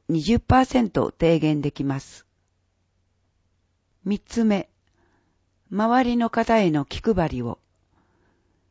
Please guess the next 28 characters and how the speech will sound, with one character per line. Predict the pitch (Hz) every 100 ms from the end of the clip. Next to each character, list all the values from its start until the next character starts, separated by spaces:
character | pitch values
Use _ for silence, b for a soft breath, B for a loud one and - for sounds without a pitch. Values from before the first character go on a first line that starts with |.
| _ -
熱 | 196 214
中 | - 277
症 | 277 254 247
の | 226 - -
約 | 254 - 190
四 | 190 233
割 | 202 170 151
は | 139 -
自 | - -
宅 | 226 226 202
で | 196
起 | 190 -
き |
て | -
お | 139
り、 | 131 127 _ _ _ _ _ _ _ _
そ | - 254
の | 262
八 | 254 233 - 254
割 | 262 254 247 233
以 |
上 | 190 165
は | 139 - -
高 | 214 233
齢 | 233 190
者 | 151 127
で | 120
す。 | - -